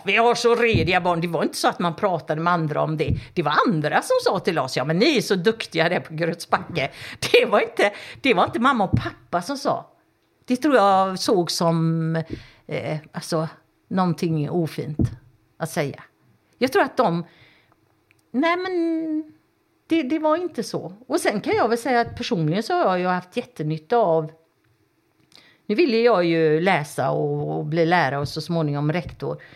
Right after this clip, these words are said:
Men jag kan ju säga att när jag tog över det här huset så är jag ju superglad vad jag har haft i mina händer.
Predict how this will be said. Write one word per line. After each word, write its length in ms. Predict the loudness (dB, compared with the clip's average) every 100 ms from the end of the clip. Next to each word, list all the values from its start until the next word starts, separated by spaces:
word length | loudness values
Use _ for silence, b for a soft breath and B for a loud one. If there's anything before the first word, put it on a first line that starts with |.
| B B
Men 100 | 0
jag 120 | 0
kan 120 | 0
ju 60 | -4
säga 300 | -2 0 0
att 280 | 0 -6 -20 _
när 100 | -4
jag 120 | -2
tog 160 | -2 0
över 220 | 2 2
det 80 | 0
här 180 | 0 0
huset 480 | 0 -2 0 -2
så 100 | 0
är 100 | -2
jag 120 | 0 0
ju 120 | -2
superglad 880 | -2 -4 -4 -4 -4 0 2 2 -2
vad 120 | 0
jag 80 | -2
har 60 |
haft 240 | -2 -8 -6
i 40 |
mina 200 | -4 -2
händer. 540 | -2 -2 2 2 0